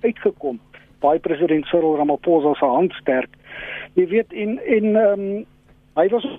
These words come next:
voorsitter van die komitee, of hy is nog steeds vir die, voorsitter van die komitee vir ekonomiese transformasie,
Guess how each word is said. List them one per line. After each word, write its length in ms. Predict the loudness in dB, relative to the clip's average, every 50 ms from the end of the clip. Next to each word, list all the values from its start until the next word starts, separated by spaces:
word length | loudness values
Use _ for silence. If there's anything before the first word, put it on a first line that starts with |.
| -18 -10 -2
voorsitter 480 | 0 0 0 0 0 -2 0 0 0 0
van 180 | 0 0 0 2
die 180 | 2 0 0 0
komitee, 480 | 0 0 2 0 0 0 2 4 4 4
of 100 | 2 0
hy 120 | 0 0
is 140 | 0 -2 -2
nog 140 | -4 -4 -2
steeds 280 | 0 2 2 2 0
vir 120 | -2 -4 -4
die, 200 | -4 -4 -6 -4 0
voorsitter 360 | 2 2 2 0 -2 -8 -6
van 100 | -2 -2
die 80 | -2 0
komitee 420 | 0 0 0 0 2 2 2 2
vir 140 | 2 2 -2
ekonomiese 560 | -4 -2 -2 0 2 4 4 4 4 2 0
transformasie, 880 | -2 0 2 2 0 0 -2 -2 0 2 4 4 2 2 0 -4 -8 -8